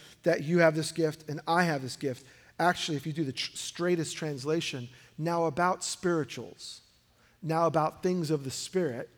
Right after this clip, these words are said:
I don't want you to be uninformed." So when it comes to what God wants to do in this world, the things that pertain to the Holy Spirit, I don't want you to be ignorant. And that's a word for us. I think it's a word for us, us. I think some of us are just uninformed.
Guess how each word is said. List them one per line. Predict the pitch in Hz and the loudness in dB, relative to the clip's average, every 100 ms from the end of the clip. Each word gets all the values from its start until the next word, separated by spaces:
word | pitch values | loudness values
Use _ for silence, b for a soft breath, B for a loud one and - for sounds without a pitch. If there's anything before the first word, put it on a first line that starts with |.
| - | -10
I | |
don't | 135 151 156 147 | -2 -2 -2 -4
want | 147 - | -6 -6
you | |
to | 135 | -8
be | - | -8
uninformed." | 139 123 113 - 131 101 87 - _ _ _ _ _ _ _ _ b b b | -8 -10 -12 -10 -10 -10 -18 -20 _ _ _ _ _ _ _ _ b b b
So | - 208 | 6 8
when | 190 | 8
it | 190 | 6
comes | 202 233 - | 4 4 2
to | 185 | 2
what | 160 175 151 | 4 4 4
God | 165 170 | 4 4
wants | 202 214 | 2 -2
to | 202 | -2
do | 196 | 0
in | |
this | 202 185 | 0 0
world, | 165 147 135 151 - b b - | 0 0 0 -4 -10 b b -12
the | 139 | -2
things | 180 180 | 2 2
that | 190 185 | 0 -2
pertain | 202 190 185 | -4 -2 0
to | 156 | 0
the | 135 | 0
Holy | 165 151 | 0 0
Spirit, | 123 - 117 110 - B B - | -4 -8 -8 -8 -10 B B -2
I | 156 | 2
don't | 175 170 | 4 4
want | 180 180 - | 2 0 -2
you | |
to | 170 | -2
be | 143 165 - | -2 -2 0
ignorant. | 240 175 | 2 0
And | 143 | -4
that's | 165 - | -4 -2
a | 160 | -2
word | 170 180 | 0 -2
for | 185 | -2
us. | 202 214 - - - - b - | 2 2 0 -16 -20 -20 b -2
I | |
think | 254 | 0
it's | 170 | 2
a | |
word | 165 180 156 | 2 0 -2
for | - - - | -10 -12 0
us, | 208 196 - - | 2 2 -4 -10
us. | 117 110 - - - _ b b b b | -12 -14 -20 -20 -20 _ b b b b
I | |
think | 180 - | -4 0
some | 220 240 | 4 6
of | 220 | 4
us | 170 | 0
are | |
just | 156 160 - | -2 -4 -4
uninformed. | 165 175 180 - 262 240 - | -6 -4 -6 -6 -6 -8 -12